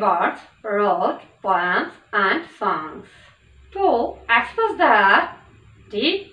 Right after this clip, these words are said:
thoughts and feelings about God,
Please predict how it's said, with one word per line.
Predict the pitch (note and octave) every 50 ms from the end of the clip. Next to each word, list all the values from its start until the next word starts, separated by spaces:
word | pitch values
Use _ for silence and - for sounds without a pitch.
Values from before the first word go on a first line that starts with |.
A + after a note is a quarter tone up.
| _ - -
thoughts | - G#3 F3+ F3 - - - - _ - - - - _ _ _ - - - _ _ _ _ _ - E4+ E4 D4
and | A3+ G#3+ B3 D#4+ - - -
feelings | C4 A3 G3 F#3+ F#3+ F#3+ G3 A#3+ D#4+ - - - - _ _ _ _ _ - - G3 G3
about | F#3 F3+ F3+ F#3 A3 D4 - - - - F#3 - - G#3+
God, | F#3 F3 E3+ F3 F#3 -